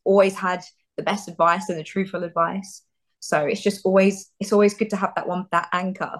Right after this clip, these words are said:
So if you ever feel like you need any help and you're, you're away from home and you just need someone who, who, who gets it and who has experience, and she's one of those people that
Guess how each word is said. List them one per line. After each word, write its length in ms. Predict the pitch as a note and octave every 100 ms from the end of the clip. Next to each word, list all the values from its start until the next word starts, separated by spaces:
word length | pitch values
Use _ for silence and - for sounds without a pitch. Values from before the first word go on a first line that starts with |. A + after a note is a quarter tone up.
| -
So 160 | - E3
if 160 | -
you 100 | G3
ever 180 | F3+ F3+
feel 180 | F#3 F#3
like 220 | F3 G3+
you 80 | F3
need 220 | E3+ E3 - _ _ _ F#3+
any 100 | F#3
help 340 | F3+ D#3+ E3
and 100 | E3
you're, 280 | D#3 D3+ D#3
you're 140 | E3
away 160 | E3 F3
from 220 | F3 F3
home 320 | E3+ D#3 D#3 D#3
and 220 | D3+ D#3 _ _ _ -
you 100 | E3
just 160 | E3
need 160 | F#3 E3+
someone 360 | G3 F#3 E3+ F#3
who, 160 | F#3 - -
who, 200 | F#3 F3+ -
who 80 | G#3
gets 340 | - - -
it 200 | F3+ G#3+ -
and 100 | F3
who 300 | F#3 F3+ E3+ -
has 220 | - F3
experience, 760 | - - - D#3+ E3 F#3 G#3 -
and 100 | D#3+
she's 240 | - D#3+
one 140 | D#3 D#3
of 60 |
those 220 | D#3+ D#3+
people 280 | - F3 D#3+
that 220 | C#3 -